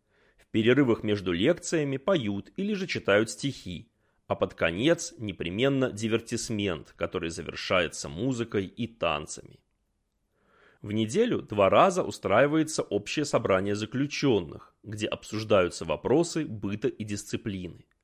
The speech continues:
На этих собраниях всегда с пространной речью выступает начальник исправдома.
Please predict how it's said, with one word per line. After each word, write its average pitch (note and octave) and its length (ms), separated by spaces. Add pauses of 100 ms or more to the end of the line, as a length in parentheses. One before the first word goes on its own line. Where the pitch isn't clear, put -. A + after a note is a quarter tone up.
(580)
На G#2 140
этих B2 240
собраниях C#3 640
всегда G#2+ 440
с - 80
пространной D3 720
речью C3+ 380
выступает G#2+ 680
начальник F#2 540
исправдома. A2 800